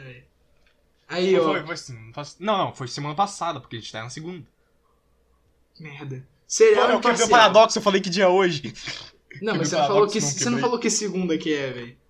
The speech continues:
Speaker 2: Uh, é.
Speaker 1: Esse vídeo vai ser postado só em, em julho, <laughs> foda-se, tá ligado? Em agosto.
Speaker 2: É. Não que a gente não esteja em julho e agosto, hein, galera que tá assistindo em julho ou
Speaker 1: Ô,
Speaker 2: agosto.
Speaker 1: tamo em dezembro, voltei no tempo. Dezembro de dois mil e doze que eu tô gravando isso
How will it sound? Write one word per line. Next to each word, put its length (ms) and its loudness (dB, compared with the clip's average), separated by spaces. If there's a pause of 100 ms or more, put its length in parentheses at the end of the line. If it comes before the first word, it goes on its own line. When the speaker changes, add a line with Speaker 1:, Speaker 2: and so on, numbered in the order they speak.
(160)
Speaker 2:
Uh, 920 -10
é. 40 -10
Speaker 1:
Esse 160 -6
vídeo 180 -4
vai 100 0
ser 160 2
postado 520 2
só 200 -2
em, 500 -4
em 40 -2
julho, 460 2
<laughs> 20 2
foda-se, 560 6
tá 80 -2
ligado? 400 4
Em 40 0
agosto. 720 4 (1200)
Speaker 2:
É. 320 -2 (680)
Não 200 -10
que 80 -8
a 40 -6
gente 200 -4
não 60 -4
esteja 280 -4
em 40 -6
julho 180 -4
e 60 -2
agosto, 460 -2
hein, 100 -6
galera 280 -4
que 80 -12
tá 80 -6
assistindo 320 -8
em 40 2
julho 120 4
ou 140 6
Speaker 1:
Ô, 520 6
Speaker 2:
agosto. 120 0
Speaker 1:
tamo 220 0
em 60 -2
dezembro, 760 2
voltei 320 2
no 140 2
tempo. 560 -4 (260)
Dezembro 480 0
de 60 -6
dois 160 8
mil 140 -2
e 20 -4
doze 340 4
que 60 -6
eu 60 -4
tô 80 -6
gravando 360 -2
isso 40 0